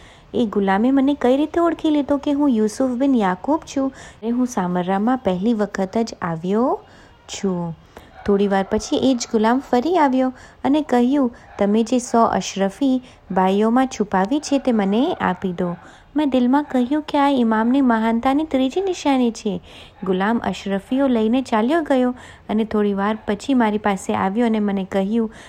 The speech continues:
"તમે તમારી સવારી અહીં બાંધો અને મારી સાથે મારા આકા અને મૌલાની ખિદમતમાં હાજરી આપો." હું ગુલામની સાથે અંદર દાખલ થયો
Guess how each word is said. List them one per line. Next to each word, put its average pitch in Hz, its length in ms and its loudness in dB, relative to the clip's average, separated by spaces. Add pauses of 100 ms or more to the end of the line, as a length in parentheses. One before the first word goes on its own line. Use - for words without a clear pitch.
(180)
"તમે 262 200 2
તમારી 240 400 2
સવારી 220 500 0
અહીં 262 300 2
બાંધો 277 400 2 (340)
અને 311 180 0
મારી 262 320 4
સાથે 285 460 0 (300)
મારા 202 180 4
આકા 190 440 0
અને 233 180 2
મૌલાની 196 480 0
ખિદમતમાં 208 720 -2 (480)
હાજરી 190 480 0
આપો." 190 400 -2 (460)
હું 285 80 2
ગુલામની 269 420 4
સાથે 285 360 2
અંદર 254 300 4
દાખલ 226 380 2
થયો 214 400 0